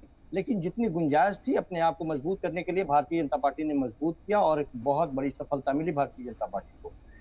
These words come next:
कहने के लिए ये आलोचक ये कह सकते हैं कि सरकार नहीं बनी, मन मुताबिक सीटें नहीं आई, लेकिन भारतीय जनता पार्टी अभी भी बंगाल को लेकर के नाउम्मीद नहीं है।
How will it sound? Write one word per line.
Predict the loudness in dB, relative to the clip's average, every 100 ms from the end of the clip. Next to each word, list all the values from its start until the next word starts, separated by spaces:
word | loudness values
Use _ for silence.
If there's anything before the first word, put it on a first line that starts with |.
| -16 0
कहने | 4 4
के | 4
लिए | 2 2
ये | 4
आलोचक | 4 4 0 -4 -6
ये |
कह | -4 -4
सकते | -4 -4 -2
हैं | -2
कि | -2
सरकार | -6 0 2 2
नहीं | -2 -2
बनी, | 2 2 0 -6 -14 -2
मन | 2
मुताबिक | 2 4 2 2
सीटें | -6 -6 -4
नहीं | -2 0 2
आई, | 2 -2 -14 -18 -2
लेकिन | 0 2 0
भारतीय | 4 2 2 -4
जनता | -4 0 2
पार्टी | 2 0 -2
अभी | -4 -4
भी | -4
बंगाल | -4 -2 2 2
को | 2
लेकर | -2 -2 -4
के | -4
नाउम्मीद | 0 2 4 2 -2 -2
नहीं | -4 -4
है। | -10 -14